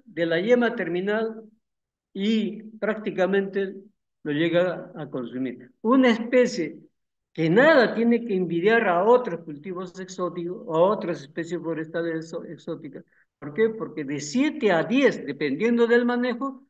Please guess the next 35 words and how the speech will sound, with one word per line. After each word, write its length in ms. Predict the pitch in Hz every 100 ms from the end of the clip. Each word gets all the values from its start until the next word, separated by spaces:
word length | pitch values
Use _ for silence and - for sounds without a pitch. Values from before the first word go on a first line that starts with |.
| _
nosotros 500 | 151 143 185 185 185
podríamos 760 | 185 165 175 180 170 170 165 - _ _ _ _ _
obtener 580 | - 175 139 170 190 180
grandes 420 | 160 196 214 196
volúmenes 540 | 175 170 175 170 170 165
de 100 | 160
madera 640 | 165 160 165 147 151 - _ _ _
de 120 | 143
payaco 500 | 147 135 165 147 143
rojo. 520 | 147 151 - 165 - _ _
Y 120 | 202
payaco 520 | 196 185 180 277 277 262
rojo 320 | 277 262 269
se 140 | 254
llama 300 | 247 269 269
porque 280 | 233 170 175
tiene 420 | 247 254 240 240
la 100 | 226
albura, 600 | 202 196 220 185 180 - - _ -
tiene 220 | 208 226
el 160 | 226 226
color 340 | 180 214 226
rojo 480 | 214 277 277 - 147
la, 180 | 139 135
la 140 | 127
madera. 460 | 127 120 120 104 - _ _ _ _ _ _ _ -
I-, 400 | 190 196 - 170
igual 320 | 196 254 254
al 200 | 220 175
tornillo, 640 | 196 220 330 311 202 127
más 260 | - 185 185
o 40 |
menos 280 | 208 220 220
por 140 | 226 285
ahí. 200 | 240